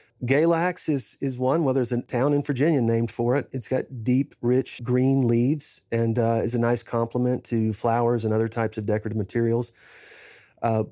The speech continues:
bloodroot is, uh, one that's, uh, got a beautiful flower, quite nice to see in the woodlands, and is harvested for several properties. Um, some of the markets include Europe.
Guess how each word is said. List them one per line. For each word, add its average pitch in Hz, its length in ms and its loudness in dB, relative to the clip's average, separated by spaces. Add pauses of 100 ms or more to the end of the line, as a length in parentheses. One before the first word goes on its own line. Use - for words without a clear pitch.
(100)
bloodroot 175 380 2
is, 139 180 0
uh, 123 340 2
one 139 260 0
that's, 123 280 -4
uh, 120 280 0
got 135 140 -4
a 117 40 -6
beautiful 135 420 0
flower, 117 640 0 (220)
quite 139 260 0
nice 123 240 0
to - 100 -6
see 123 420 0
in 123 120 0
the 113 80 2
woodlands, 117 480 0
and 110 220 0
is 107 200 -4
harvested 135 460 0
for 110 400 0
several 117 380 0
properties. 110 640 -2
Um, 110 420 0
some 127 200 -2
of - 20 2
the 110 80 2
markets 110 420 -2
include 110 520 0
Europe. 107 320 0